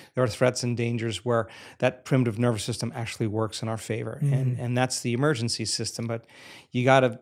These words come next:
Speaker 1: also realize that you only have a certain amount of energy.
Speaker 2: Mm.
Speaker 1: And if you're living in emergency mode for an extended period of time, there's no energy for growth and
Speaker 2: That's
Speaker 1: repair.
Speaker 2: right.
Speaker 1: There's no energy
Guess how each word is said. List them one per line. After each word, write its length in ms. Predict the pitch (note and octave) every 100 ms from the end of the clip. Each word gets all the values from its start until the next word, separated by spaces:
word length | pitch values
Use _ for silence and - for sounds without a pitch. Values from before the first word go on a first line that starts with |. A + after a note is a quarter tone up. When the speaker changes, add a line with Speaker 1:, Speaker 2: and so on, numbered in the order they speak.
| _
Speaker 1:
also 260 | C3+ B2+ C3+
realize 460 | C3 C3 A#2+ A#2
that 220 | A#2+ A2 B2+
you 60 |
only 160 | C3 B2
have 100 | A2+
a 40 |
certain 240 | - B2 A#2+
amount 140 | A#2
of 60 | A2+
energy. 460 | B2 A#2+ G#2+ - _ _ _ B2
Speaker 2:
Mm. 240 | A#2 A2+
Speaker 1:
And 160 | B2 C3
if 100 | G#2+
you're 100 | A#2+
living 300 | C3+ E3 D#3
in 80 | B2+
emergency 480 | B2 A2+ A#2+ -
mode 320 | A2+ A#2+ B2 A#2+
for 140 | A2+
an 40 |
extended 460 | G#2+ - A#2+ A#2 G#2+
period 220 | A#2+ A2+
of 80 | G#2
time, 280 | - D3+ C3+
there's 220 | A2+ -
no 160 | A#2 A#2+
energy 320 | B2+ A2 A#2
for 160 | -
growth 300 | G#2 A#2+ A2+ A#2
and 80 |
Speaker 2:
That's 140 | A2 B2+
Speaker 1:
repair. 140 | D3
Speaker 2:
right. 60 | C3+
Speaker 1:
There's 200 | A2+ G#2
no 160 | A#2 A#2+
energy 400 | B2 A2 A2+